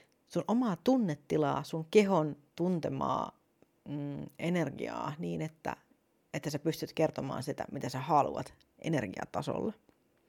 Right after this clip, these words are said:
Se ei riitä, että visualisoi jotain,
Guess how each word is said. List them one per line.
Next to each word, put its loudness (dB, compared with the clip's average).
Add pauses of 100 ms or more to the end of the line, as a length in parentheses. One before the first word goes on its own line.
(960)
Se 0
ei 4
riitä, 6 (120)
että -2
visualisoi 4
jotain, -2